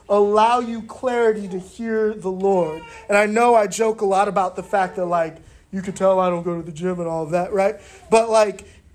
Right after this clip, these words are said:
I can tell the difference in my spiritual life when I'm exercising and when I'm not. When I'm taking care of my body and when I'm not. When I'm disciplining myself to eat well and when I'm not.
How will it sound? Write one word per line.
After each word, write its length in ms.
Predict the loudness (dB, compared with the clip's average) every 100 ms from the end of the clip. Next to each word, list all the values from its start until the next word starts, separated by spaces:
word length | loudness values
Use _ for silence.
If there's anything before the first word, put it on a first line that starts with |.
| -4
I 260 | 2 4 4
can 560 | -2 -8 -6 -4 -6 -8
tell 300 | -2 -2 -2
the 100 | -4
difference 380 | -6 -6 -10
in 60 | -8
my 100 | -8
spiritual 420 | -8 -8 -6 -4
life 220 | -4 -6
when 100 | -10
I'm 120 | -14 -14
exercising 640 | -18 -16 -12 -8 -10 -12
and 60 | -16
when 120 | -16
I'm 100 | -18
not. 220 | -20 -20 _ _ _ _ _ _ _ -20 -20 -20 _ -20 _ _ _ -20 -20 -20 -20 -20 -8
When 120 | -8
I'm 80 | -6
taking 260 | -10 -12
care 220 | -10 -8
of 80 | -6
my 140 | -6 -2
body 260 | -2 -2
and 140 | -6 -10
when 100 | -10
I'm 180 | -10
not. 320 | -10 -10 -12 -20 -20 -20 -20 -6
When 100 | 0
I'm 180 | 0 0
disciplining 600 | 0 0 0 0 0 2
myself 400 | 0 0 0 0
to 100 | -6 -10
eat 140 | -10 0
well 300 | 2 2 0
and 100 | -4
when 140 | -6
I'm 200 | -6 -6
not. 680 | -6 -6 -10 -18 -20 -20